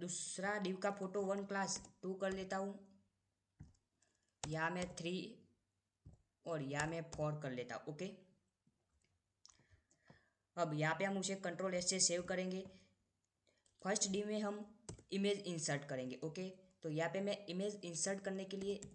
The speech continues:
image enter करूँगा और यहाँ पे एसआरसी में, तो यहाँ पे मेरा image इस folder के अंदर है, ओके?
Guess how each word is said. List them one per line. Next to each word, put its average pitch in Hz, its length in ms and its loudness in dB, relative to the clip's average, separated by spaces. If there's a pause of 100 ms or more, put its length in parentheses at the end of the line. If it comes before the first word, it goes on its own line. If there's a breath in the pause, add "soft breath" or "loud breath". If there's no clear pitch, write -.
(200)
image 170 300 0
enter 185 240 0
करूँगा 185 420 0 (640 loud breath)
और 165 220 2
यहाँ 143 320 0
पे 196 80 0 (120)
एसआरसी 180 500 2
में, 190 320 0 (1400)
तो 185 120 2
यहाँ 151 340 0
पे 214 80 2
मेरा 208 340 0
image 185 340 2 (320 loud breath)
इस 208 300 4
folder 180 300 2
के 196 180 0
अंदर 151 340 0
है, 127 100 -4
ओके? 156 240 -2